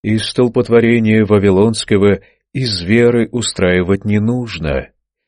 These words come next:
язык общий промеж собой найдите, и все под эгиду мою соберитесь, церковь любви вселенскую,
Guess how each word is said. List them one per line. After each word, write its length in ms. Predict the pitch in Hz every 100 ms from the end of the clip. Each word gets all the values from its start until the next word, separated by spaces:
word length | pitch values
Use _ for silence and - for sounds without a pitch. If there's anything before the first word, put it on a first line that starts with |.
| _
язык 480 | 101 117 98 117 113
общий 340 | 110 - - 104
промеж 460 | 104 95 98 98
собой 580 | - 69 64 87 107 107 _ _ -
найдите, 1000 | 117 117 101 92 104 101 - 73 - - _ _ _ _ -
и 100 | 123
все 440 | - - 127 117
под 260 | - 120 110
эгиду 360 | 92 101 101
мою 360 | 95 90 92 101
соберитесь, 920 | - 98 98 98 113 110 73 - - _ _ _ _
церковь 560 | - 123 104 113 107
любви 420 | 113 104 85 104 107
вселенскую, 1080 | - 107 98 104 95 - - 71 67 62